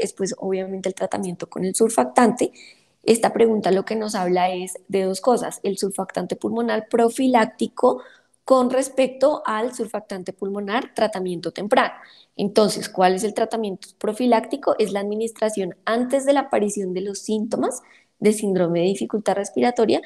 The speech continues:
eh, más o menos a los quince o treinta minutos de vida. El paciente en ese momento todavía no va a tener ningún síntoma claro. Y el tratamiento de rescate o temprano son signos o síntomas de síndrome de dificultad respiratoria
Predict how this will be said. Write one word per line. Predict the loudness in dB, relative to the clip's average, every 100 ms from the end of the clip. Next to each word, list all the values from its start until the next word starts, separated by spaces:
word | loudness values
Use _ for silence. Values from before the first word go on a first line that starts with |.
| -10 _ _ -2
eh, | 2 4
más | 4 2
o |
menos | 0 0 0
a |
los | 0 0
quince | -2 -2 2
o | 2
treinta | 2 -2 -2
minutos | -4 -4 -6 -6 2
de | 4
vida. | 6 4
El |
paciente | 2 -6 -6 -6
en | -6
ese | -4 -6
momento | -6 -6 -6
todavía | 0 2 2 -2
no | -6 -8
va |
a | -8
tener | -6 -4 -2
ningún | -4 -8 -4
síntoma | -4 -2 -4 2
claro. | 4 4 -2 -18 -20 -20 _ -4
Y | 4
el | 4 6
tratamiento | 4 4 -2 -4 -2
de | 0
rescate | 0 -2 -2 -4 -2 -6 -8
o | -8
temprano | -2 -2 -2 -4 -4 -4
son | -8 -8
signos | -8 -6 -4 -4 -6
o | -6
síntomas | -6 -6 -4 -4 -4
de | -6
síndrome | -6 -4 -4 -4
de | -4
dificultad | -2 2 4 6
respiratoria | 4 4 4 2 4 2 2